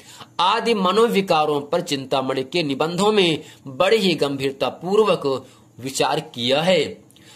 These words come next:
आलोचना के क्षेत्र में शुक्ल जी ने भारतीय और पाश्चात्य आलोचना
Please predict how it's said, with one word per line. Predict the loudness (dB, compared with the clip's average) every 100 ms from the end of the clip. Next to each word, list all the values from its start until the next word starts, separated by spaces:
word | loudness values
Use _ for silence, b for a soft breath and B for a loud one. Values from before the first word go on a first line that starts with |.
| B
आलोचना | -2 0 0 2 2
के | 2
क्षेत्र | 2 0 2 4
में | 4
शुक्ल | 2 -2 -2 -4
जी | -2 0
ने | 2 2
भारतीय | 2 0 0 -2 -4 0 2
और | 2 0 0
पाश्चात्य | 0 0 -2 -2 0 0 0
आलोचना | 0 2 -2 -2 0